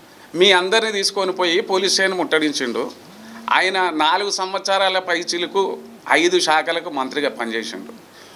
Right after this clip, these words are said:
పోలీస్ స్టేషన్ ముట్టడిస్తే కేసు అవుతుందని తెలియదా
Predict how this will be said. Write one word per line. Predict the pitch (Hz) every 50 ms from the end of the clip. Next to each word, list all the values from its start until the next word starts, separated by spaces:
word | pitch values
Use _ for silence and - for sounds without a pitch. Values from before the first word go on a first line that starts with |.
| - - -
పోలీస్ | 170 208 220 220 233 214
స్టేషన్ | - 233 220 220 220 214 196
ముట్టడిస్తే | 180 170 - 190 190 190 180 - 202
కేసు | 143 - 165 165 160 175
అవుతుందని | 160 147 160 143 127 127 120
తెలియదా | 117 123 160 147 110 113 110